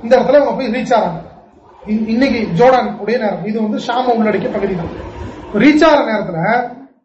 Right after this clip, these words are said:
இவங்களுக்கு ரோமர்களுக்கு இவங்க வர செய்தி தெரிஞ்சிருச்சு. வர செய்தி தெரிஞ்ச உடனே அவங்களுடைய ப்ரிப்பரேஷன் இவங்களுக்கு தெரிஞ்சிருச்சு. இது இவர்களுக்கு ரொம்ப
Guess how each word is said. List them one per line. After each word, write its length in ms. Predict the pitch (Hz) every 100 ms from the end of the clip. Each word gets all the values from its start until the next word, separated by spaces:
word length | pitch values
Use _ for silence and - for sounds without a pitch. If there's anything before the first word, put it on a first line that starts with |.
| -
இவங்களுக்கு 500 | 285 330 277 233 294 277 233 214 196 185 175 165 160 - 165
ரோமர்களுக்கு 600 | 262 370 359 285 262 320
இவங்க 120 | 285
வர 160 | 240 254
செய்தி 220 | 247 233
தெரிஞ்சிருச்சு. 480 | 233 220 214 165 - - - - _ - - - - - -
வர 140 | 196 311
செய்தி 260 | 302 277 247 233
தெரிஞ்ச 180 | 254 254
உடனே 340 | 220 185 196 226 226 - - - 180
அவங்களுடைய 460 | 254 339 339 320
ப்ரிப்பரேஷன் 500 | 285 254 262 233 285
இவங்களுக்கு 340 | 269 269 233 202
தெரிஞ்சிருச்சு. 380 | 208 190 160 - - - - - - -
இது 140 | 226 226
இவர்களுக்கு 600 | 233 311 294 233 - 202 208 208 208 - - _
ரொம்ப 220 | 208 240